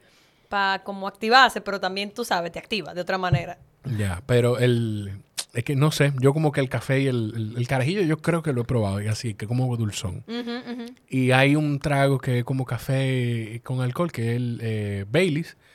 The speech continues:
Speaker 1: Ujú.
Speaker 2: Eso yo sí lo probaba. Yo sí lo tomaba. Mira, por ejemplo, que estamos hablando de, de, de tener otro, ¿no? Yo me acabo de dar cuenta de esa obra.
Speaker 1: Ay, qué belleza.
Speaker 2: ¿Tú te imaginas que no hubiese tenido el cover?
Speaker 1: <laughs>
Speaker 2: Me acabo de dar cuenta de eso hablando contigo.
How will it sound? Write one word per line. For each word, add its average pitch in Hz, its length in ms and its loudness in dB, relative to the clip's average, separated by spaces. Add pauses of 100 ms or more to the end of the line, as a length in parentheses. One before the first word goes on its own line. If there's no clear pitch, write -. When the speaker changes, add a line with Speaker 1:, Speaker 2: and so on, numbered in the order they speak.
Speaker 1:
Ujú. 247 440 -6 (200)
Speaker 2:
Eso 120 240 4
yo 117 180 2
sí 120 140 0
lo 110 180 2
probaba. 123 500 0 (720)
Yo 110 120 -6
sí 107 80 -2
lo 117 140 0
tomaba. 120 260 0
Mira, 110 300 -2
por 101 160 -6
ejemplo, 98 340 -6
que 95 80 -6
estamos 113 240 -6
hablando 165 320 -2
de, 107 680 -2
de, 113 260 -2
de 110 120 -2
tener 117 280 -2
otro, 147 240 -6
¿no? 101 220 -8 (340)
Yo 107 80 -10
me 107 80 -6
acabo 110 240 0
de 107 60 0
dar 104 80 -2
cuenta 104 260 -6
de 101 80 -4
esa 104 180 -6
obra. 147 240 -8 (600)
Speaker 1:
Ay, 214 200 -8
qué 214 160 -6
belleza. 196 500 -8
Speaker 2:
¿Tú 135 60 -8
te 143 80 2
imaginas 156 320 2
que 143 80 0
no 143 80 2
hubiese 147 200 2
tenido 143 260 -2
el 160 80 -4
cover? 92 280 -6 (200)
Speaker 1:
<laughs> 320 1300 0
Speaker 2:
Me 113 60 2
acabo 135 320 6
de 156 80 6
dar 147 120 2
cuenta 139 320 0
de 107 160 2
eso 101 120 -8
hablando 110 320 -6
contigo. 101 460 -10